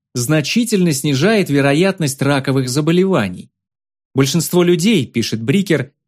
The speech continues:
не считают рак поведенческой проблемой, но существуют способы, будь то отказ от курения, похудение или увеличение физической нагрузки, которые снижают риск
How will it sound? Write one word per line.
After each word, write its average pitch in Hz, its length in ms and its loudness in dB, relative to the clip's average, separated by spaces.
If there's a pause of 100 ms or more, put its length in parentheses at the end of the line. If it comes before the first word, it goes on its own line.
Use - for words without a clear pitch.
(120)
не 156 140 2
считают 196 540 0
рак 202 300 -2
поведенческой 160 680 0
проблемой, 147 760 -2
но 135 320 2
существуют 143 680 -2
способы, 123 680 -2 (220)
будь 202 340 0
то 139 140 2
отказ 139 420 -2
от 113 120 -4
курения, 170 580 0
похудение 147 880 0
или 147 260 0
увеличение 156 760 0
физической 131 540 -4
нагрузки, 147 720 -2 (360)
которые 240 360 2
снижают 208 720 0
риск 101 400 -4